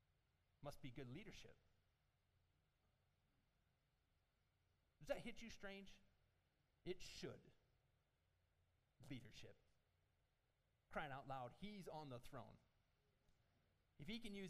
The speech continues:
Egypt, if he can use Pharaoh in Egypt to release a million plus Jews, pretty sure he can work through this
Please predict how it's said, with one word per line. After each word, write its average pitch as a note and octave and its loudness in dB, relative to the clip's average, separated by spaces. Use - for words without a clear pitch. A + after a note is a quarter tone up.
Egypt, F#3 2
if D#3+ 0
he A#3 4
can G#3+ 4
use G3 0
Pharaoh F#3+ 10
in E3+ 2
Egypt F3+ 2
to E3+ 4
release D#3 4
a C#3+ -2
million F#3+ 6
plus E3 6
Jews, A#2 0
pretty A3 6
sure G3+ 6
he F#3 8
can F3 2
work F#3+ 6
through D3+ 2
this - 8